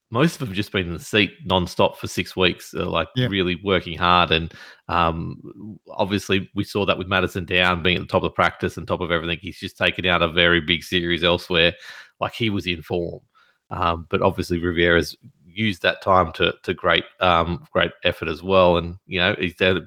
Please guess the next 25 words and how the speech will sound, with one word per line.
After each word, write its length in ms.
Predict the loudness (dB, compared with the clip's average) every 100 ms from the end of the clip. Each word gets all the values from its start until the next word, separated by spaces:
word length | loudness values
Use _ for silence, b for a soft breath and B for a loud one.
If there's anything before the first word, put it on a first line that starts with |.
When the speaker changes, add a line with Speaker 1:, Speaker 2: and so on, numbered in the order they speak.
| -2
Speaker 1:
gonna 160 | 0
be 80 | 2
someone 380 | 2 2 4 2
we're 80 | 2
gonna 120 | 0
have 100 | 0
to 80 | -2
keep 180 | -2 2
an 80 |
eye 140 | 2 2
out 100 | 0
for, 180 | -4 -4
for 100 | -4
the 60 |
rest 220 | -4 -6
of 40 | -12
the 60 |
season? 420 | -6 -4 -4 -6 -12 b b b b
However, 480 | -4 4 4 6 2 B B B _ -2
we've 160 | 0
got 180 | 0 -2
this 160 | -4 0
wild 320 | 2 4 2
card 280 | 4 4 4
entry. 420 | 0 -4 -6